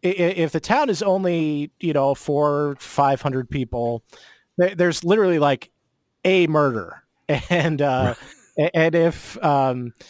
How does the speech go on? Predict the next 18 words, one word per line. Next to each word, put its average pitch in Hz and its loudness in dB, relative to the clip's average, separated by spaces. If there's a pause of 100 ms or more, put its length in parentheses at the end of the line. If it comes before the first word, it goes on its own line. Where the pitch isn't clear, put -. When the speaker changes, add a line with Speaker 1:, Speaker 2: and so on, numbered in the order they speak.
(220)
Speaker 1:
you 151 -2
know, 135 2
they're, 147 0
they're 139 -2
going 170 2
to 170 -2
get 160 2
out 156 4
of 139 -2
jail, 214 0
yeah, 208 2
you'd 285 -4
probably 226 -2
run 226 0
into 269 -2
them. 87 -10 (100)
Yeah. 123 -4 (120)
And, 123 -8